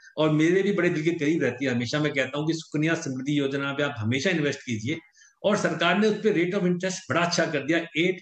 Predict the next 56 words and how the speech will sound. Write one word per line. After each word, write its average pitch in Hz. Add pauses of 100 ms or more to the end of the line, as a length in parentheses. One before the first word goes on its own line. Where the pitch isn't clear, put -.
पॉइंट 170
टू 208
परसेंट 147
का 143
आपको 139
rate 135
of 135
interest 127
दे 120
रहे 113
हैं, 160 (400)
और 156
जो 185
लोग 196
पुराने 180
tax 196
regime 156
में 190
रहना 139
चाहते 131
हैं 110 (560)
उनके 202
लिए 214
एटीसी 175
का 185
benefit 139
उसमें 123
है। 104 (460)
तो 185
एट 190
पॉइंट 233
टू 208
परसेंट 180
का 196
ब्याज 175
सरकार 147
ने 151
उसमें 147
दिया 123
है, -
और 156
मैं 208
कहता 156
हूं 175
सरकार 135
से 123
कि 180
इस 180
सुकन्या 202
समृद्धि 165
योजना 139
को 175
बढ़ाने 117
की 127
जरूरत 120
है, 147